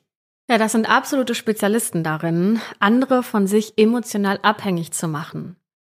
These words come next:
Betroffene glauben dann, ohne diesen einen Menschen nicht mehr leben zu können, beziehungsweise nicht mehr glücklich sein zu können. Das wiederum führt dazu,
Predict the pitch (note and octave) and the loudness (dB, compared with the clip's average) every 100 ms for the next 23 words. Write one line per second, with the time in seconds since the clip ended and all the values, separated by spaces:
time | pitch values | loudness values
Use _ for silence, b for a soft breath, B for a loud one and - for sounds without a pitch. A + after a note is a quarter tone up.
0 | _ _ _ G#3 - A3 C#4 D4 A#3 F#3+ | _ _ _ -4 2 2 2 0 4 4
1 | A#3 A#3+ A3 A3 A3+ A#3 - _ C4+ E4+ | 4 2 2 2 0 -2 -4 _ 4 6
2 | E4+ C4 C4 A#3+ A#3 G#3 A3+ A#3 G3+ A3 | 4 2 0 -2 0 2 2 0 0 0
3 | - G#3+ A3 A3+ G3 G3+ G#3 F#3 - - | 0 0 0 0 2 4 4 2 -2 -10
4 | D#3+ D3+ A#2 F3+ F3+ - G3+ F#3+ G3 F#3 | -10 -10 -12 -8 -8 -2 0 0 0 0
5 | F#3+ G3+ G3 F3+ B3 C4 D#3+ - C#3 C#3+ | 2 2 0 0 0 0 -6 -6 -10 -10
6 | D#3 - C3 A#2+ - _ _ _ _ _ | -14 -12 -14 -14 -18 _ _ _ _ _
7 | - E3+ G3 D4+ D4+ D4 C#4 C#4 C4 A#3+ | -2 -2 0 0 0 -2 -2 -4 0 0
8 | A#3+ - B3+ B3+ C4 | 0 -4 -4 -4 -4